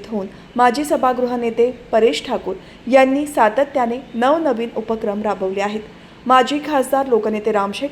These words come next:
ठाकूर आणि आमदार प्रशांत ठाकूर यांच्याकडून सामाजिक बांधिलकीचा वारसा घेत माजी सभागृह नेते परेश ठाकूर यांनी लोकाभिमुख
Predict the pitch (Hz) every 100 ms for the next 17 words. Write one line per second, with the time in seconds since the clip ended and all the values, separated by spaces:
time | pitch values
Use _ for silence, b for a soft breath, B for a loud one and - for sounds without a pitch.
0 | 269 240 247 262 233 214 208 208 214 214
1 | 202 214 226 247 262 214 190 B B B
2 | 247 247 247 269 277 254 294 - 262 240
3 | 254 262 285 254 220 214 285 277 240 240
4 | 220 196 202 277 269 185 B B B 240
5 | 254 240 302 311 247 247 240 247 240 233
6 | 233 247 240 202 196 - 208 185 220 -
7 | B B - 254 254 277 240 226 220 285
8 | 311 285 262